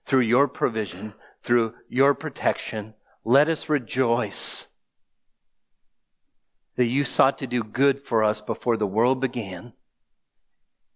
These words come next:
and our fellowship with you is secure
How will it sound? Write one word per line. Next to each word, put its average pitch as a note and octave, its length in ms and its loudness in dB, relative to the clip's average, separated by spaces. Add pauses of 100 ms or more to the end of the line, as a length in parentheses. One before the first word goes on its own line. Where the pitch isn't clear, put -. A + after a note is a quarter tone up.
(260)
and A2 360 -4 (460)
our A2+ 180 2
fellowship C#3+ 640 0
with C3+ 200 -2
you B2 220 2
is G#2+ 160 -4
secure A2+ 880 -2